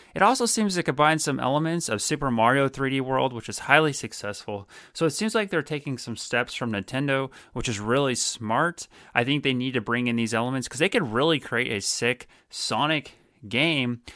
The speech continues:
that also harkens back to those Sonic Adventures games of nostalgia. And if they can get three D right, which they haven't done in a long time with Sonic, I think the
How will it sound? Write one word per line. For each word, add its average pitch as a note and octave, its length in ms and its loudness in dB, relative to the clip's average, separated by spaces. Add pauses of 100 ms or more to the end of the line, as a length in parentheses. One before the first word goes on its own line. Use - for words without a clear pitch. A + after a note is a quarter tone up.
(140)
that F3 120 6
also A#3+ 240 6
harkens G3 360 2
back C#3 220 6
to - 40 -20
those A#2+ 180 2
Sonic C3+ 320 0
Adventures A2+ 460 -4
games A#2 400 -4
of G2+ 80 -6
nostalgia. G2+ 760 0 (220)
And C3 120 -2
if A#2+ 100 -4
they F3+ 160 4
can G3+ 200 -2
get D3+ 220 -2
three C#3+ 200 0
D C#3 100 0
right, A2 400 2
which A2 160 -6
they A2+ 120 2
haven't C3+ 420 2
done A#2+ 180 2
in A#2+ 60 0
a A2 100 -2
long A2+ 220 0
time A#2 280 -2
with G#2 120 -4
Sonic, C3+ 560 0 (240)
I C3 100 2
think D#3+ 280 2
the G#2+ 320 0